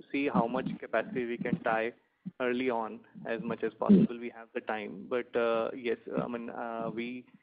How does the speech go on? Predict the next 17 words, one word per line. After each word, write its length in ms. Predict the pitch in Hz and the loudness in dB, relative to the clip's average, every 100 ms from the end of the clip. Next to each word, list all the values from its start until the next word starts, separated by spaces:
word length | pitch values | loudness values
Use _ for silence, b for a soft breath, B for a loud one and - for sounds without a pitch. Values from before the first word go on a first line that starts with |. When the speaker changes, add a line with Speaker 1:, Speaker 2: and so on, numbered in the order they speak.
| - - | -12 0
Speaker 1:
but 140 | 135 131 - | 2 2 2
there 200 | 135 135 | 6 6
would 180 | 131 143 - | 4 -2 0
still 200 | 156 151 | 0 0
be, 280 | 135 135 - - | -2 -6 -8 -8
you 80 | |
know, 200 | 147 117 - 147 | -8 -8 -10 0
sort 180 | 127 | 2
of 120 | 113 127 | 2 0
a 80 | |
phase-wise 500 | 117 117 110 113 110 107 | 2 0 0 0 0 0
ramp 220 | 101 104 | -6 -6
up 140 | - - - _ - | -8 -8 -16 _ -8
that 160 | 113 - | -8 -6
will 100 | - | -8
happen. 280 | - - - - - - - - - _ _ - | -10 -12 -16 0 0 0 -6 -18 -18 _ _ 4
Speaker 2:
Right. 300 | 180 - | 6 6